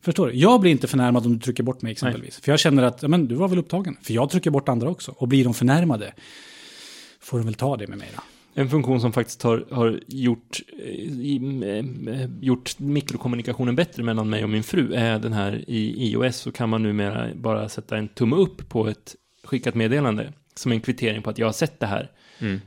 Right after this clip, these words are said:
Speaker 2: Eh, man behöver inte svara. Det hade ju varit lika enkelt att svara okej. Men det är lite svårare. Men här kan man liksom hålla inne på meddelandet och välja en tumme upp.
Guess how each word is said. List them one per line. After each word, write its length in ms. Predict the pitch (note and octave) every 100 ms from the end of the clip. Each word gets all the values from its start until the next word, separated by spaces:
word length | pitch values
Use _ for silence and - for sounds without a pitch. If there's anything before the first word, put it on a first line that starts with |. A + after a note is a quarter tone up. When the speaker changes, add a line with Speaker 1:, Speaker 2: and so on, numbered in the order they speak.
| -
Speaker 2:
Eh, 680 | A2+ G#2+ G#2 G2+ A#2 A#2 A2+ A#2 - B2+
man 160 | C3
behöver 180 | A2+ A#2+
inte 120 | A#2
svara. 360 | - D3 B2 A#2
Det 120 | A2+
hade 220 | G#2+ A#2
ju 60 | F3
varit 200 | B2+ G#2+
lika 340 | A2 A#2+ A2+ B2 -
enkelt 300 | D#3 A2+ A2 G#2+
att 40 |
svara 160 | G#2+ G#2+
okej. 460 | B2 D#3 A#2+ G#2 _ _ _ _ _
Men 380 | - A#2+ A#2 -
det 60 | A#2+
är 40 |
lite 220 | B2+ B2+
svårare. 340 | - B2 B2+ A2+
Men 180 | A2+ A#2
här 120 | C#3
kan 100 | D3
man 60 | B2
liksom 180 | -
hålla 240 | G#2 B2 B2
inne 300 | A#2+ A#2 C3+
på 100 | C#3
meddelandet 500 | B2 G#2+ G#2 G#2 G#2
och 100 | A2
välja 200 | G#2+ G#2
en 60 | G#2
tumme 240 | A#2 G#2+
upp. 260 | G2+ -